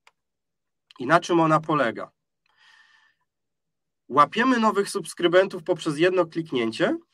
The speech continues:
ale poza tym, że wrzucamy ten kodzik, to na kata-, w katalogu głównym na naszym serwerze wrzucamy service workera, czyli taki pliczek S W J S,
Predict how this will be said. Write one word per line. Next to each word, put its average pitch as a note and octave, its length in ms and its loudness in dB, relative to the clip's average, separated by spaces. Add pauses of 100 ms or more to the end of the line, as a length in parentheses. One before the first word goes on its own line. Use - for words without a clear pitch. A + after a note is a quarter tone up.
(200)
ale D3+ 260 2
poza A3 380 2
tym, F3+ 160 0
że D#3+ 140 0
wrzucamy D#3 460 0
ten C#3 200 -4
kodzik, D#3 540 -6 (720)
to D3 280 2
na D3+ 160 0
kata-, D#3+ 380 -2 (180)
w - 80 -20
katalogu F#3 600 2
głównym D3+ 920 -2
na C3+ 120 0
naszym E3 320 0
serwerze C#3 640 -2 (580)
wrzucamy F3+ 720 4
service D#3 460 -2
workera, C#3+ 460 0
czyli D3+ 240 -8
taki E3 280 -2
pliczek E3+ 400 -4 (100)
S D3+ 180 -2
W D3 220 -6
J B2+ 320 2
S, C4 220 -10